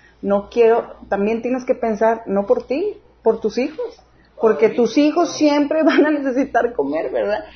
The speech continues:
Y van a tener, eh, eh, van a tener que ser atendidos. Y estas funciones son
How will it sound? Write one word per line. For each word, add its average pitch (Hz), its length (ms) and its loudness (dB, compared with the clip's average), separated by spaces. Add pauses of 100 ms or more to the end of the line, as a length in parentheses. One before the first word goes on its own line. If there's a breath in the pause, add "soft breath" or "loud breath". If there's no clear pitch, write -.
(180 loud breath)
Y 226 220 -2
van 220 220 0
a - 100 -6
tener, 226 460 -4
eh, 190 220 -4
eh, 175 520 -4
van 190 300 -2
a 180 100 -6
tener 208 260 -6
que 226 120 -4
ser 208 180 -2
atendidos. 208 840 -6
Y 220 240 2
estas 240 440 -2
funciones 196 640 -8
son 220 500 -6